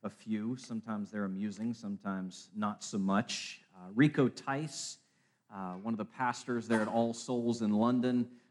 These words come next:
uh, the, one of the main f-, guys, main players in the Christianity Explored study, tells a story in the midst of one of those studies of a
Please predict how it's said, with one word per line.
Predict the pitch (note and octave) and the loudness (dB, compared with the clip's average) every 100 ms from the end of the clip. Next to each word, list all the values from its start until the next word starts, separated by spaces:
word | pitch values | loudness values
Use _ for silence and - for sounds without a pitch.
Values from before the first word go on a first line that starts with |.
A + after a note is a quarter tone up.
| _ | _
uh, | G2+ F#2+ F2+ F2 F2+ | -10 -6 -6 -8 -12
the, | F2 D#2 _ _ - | -14 -14 _ _ -6
one | A2 | -4
of | |
the | G2 | -2
main | G#2 A2+ | 0 2
f-, | A2 - - _ - | 0 -2 -20 _ -8
guys, | A#2+ A2+ A#2 A2+ | -4 0 0 0
main | A#2 G#2+ G2+ | 2 2 0
players | - A2+ A2+ A2 G#2 | 0 0 0 -2 -4
in | G2 | -6
the | |
Christianity | - C3 - B2 A2+ A2 G#2+ | -6 -8 -6 0 2 2 2
Explored | F#2+ - - A2+ A2 A2 G2 | 0 -2 -10 -4 -2 0 -4
study, | - A2+ G#2+ G2+ | -4 0 0 -2
tells | - A#2+ A2+ G#2 - | -4 -2 -2 -4 -10
a | A2 G2 | -8 -8
story | - - F#3 E3 G#2+ G#2+ | -8 -4 0 2 2 0
in | A2 | 0
the | G2+ | 2
midst | A2+ G3 - B2 | 2 0 -2 0
of | A2+ G2 - _ _ _ - | 0 0 -8 _ _ _ -6
one | A2+ A#2+ | -2 0
of | G#2+ | 0
those | G#2+ G#2 A2 | 0 -2 -4
studies | - - A2+ G#2+ A#2 A#2 A#2 | -12 -6 -4 -2 -2 -2 -4
of | A2 G#2 G#2+ | -6 -6 -8
a | G2+ G2+ F#2+ G2 | -12 -10 -8 -12